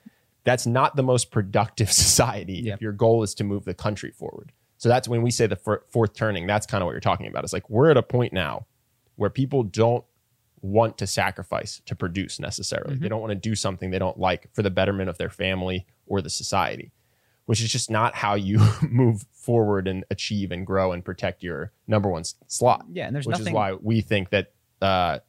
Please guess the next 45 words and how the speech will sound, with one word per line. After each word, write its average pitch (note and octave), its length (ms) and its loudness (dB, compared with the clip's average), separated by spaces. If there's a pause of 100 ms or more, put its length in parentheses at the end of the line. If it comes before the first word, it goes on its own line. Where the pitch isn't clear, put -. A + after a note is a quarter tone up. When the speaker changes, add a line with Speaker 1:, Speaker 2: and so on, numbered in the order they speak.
(640)
Speaker 1:
there's G#2 200 2
gonna G2+ 160 0
be, G2 160 0
like, - 260 -2 (640)
a - 40 -8
macroeconomic G2 800 0
shift - 320 -6
globally G#2+ 420 2
Speaker 2:
Yeah. G#2 60 -6
Speaker 1:
where G2 260 -4
some B2+ 300 0
country A#2 340 0
that G#2 140 2
is G2 100 -4
willing A2 420 2
to G2 220 2
sacrifice G2 640 -2
fun A2+ 340 0 (420)
in A#2+ 120 4
the A#2 80 4
name G#2+ 220 2
of F#2+ 180 -6 (760)
production A2+ 520 0 (580)
will G2+ 400 2 (200)
surpass A#2+ 420 -4
us. - 220 -18 (120)
Speaker 2:
Yeah, F3 100 -2
and C#3 140 -2
there's B2+ 160 -4
no, E3 180 -2 (100)
there's A#2+ 360 -6
no C#3+ 160 -4
necessary B2+ 640 -4
judgment A2+ 420 -2
of G2+ 180 -6
any G#2 260 -4
of F#2+ 80 -8
the - 60 -10
stages. G2 420 -6
And F#2 100 -8
it's G2 120 -12
not B2 160 -2
that F#2+ 100 -10
you're G#2+ 120 -8
wrong A2 440 -4